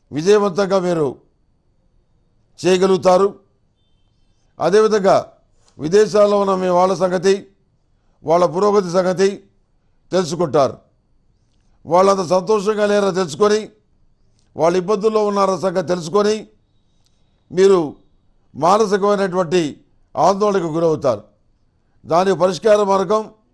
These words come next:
వెను వెంటనే లభిస్తుంది. ఏమీ దిగులు పడాల్సిన అవసరం లేదు. అదేవిధంగా వ్యాపార సంబంధ విషయాలు, ఎగుమతి దిగుమతి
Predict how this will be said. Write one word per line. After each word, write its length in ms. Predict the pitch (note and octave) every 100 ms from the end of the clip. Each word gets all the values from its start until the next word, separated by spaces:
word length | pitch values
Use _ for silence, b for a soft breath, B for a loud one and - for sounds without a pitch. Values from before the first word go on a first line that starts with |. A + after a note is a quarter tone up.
| _ _ -
వెను 180 | D3+ G3+
వెంటనే 560 | G#3 F#3+ G3 F#3+ C3+ - _ _ _ C#3+
లభిస్తుంది. 760 | F3 F#3+ C#3+ E3+ F3 G#3 G3 _ _ _ _ _
ఏమీ 460 | C#3+ G3+ G#3 E3 - _ _ -
దిగులు 280 | D#3+ G3 G3+
పడాల్సిన 600 | F#3+ F3+ C#3+ E3 C#3+ - _ _ -
అవసరం 400 | E3+ F3 D3+ C3
లేదు. 180 | G#2+ - _ _ _ _ _ _ _ _ _ _ _ _ _ _ _ _ _ _ _ _ -
అదేవిధంగా 760 | E3+ G#3 A3 G#3+ G3+ G#3+ - - _ _ _ A#2+
వ్యాపార 360 | F3 F#3+ G#3
సంబంధ 360 | F#3 G3 F#3+ F#3
విషయాలు, 560 | F#3+ C3+ F#3+ F#3+ G3 - _ _ _ _ -
ఎగుమతి 400 | E3 G3 G3+ G3+
దిగుమతి 680 | G3 G3 G3 F#3+ F3+ C#3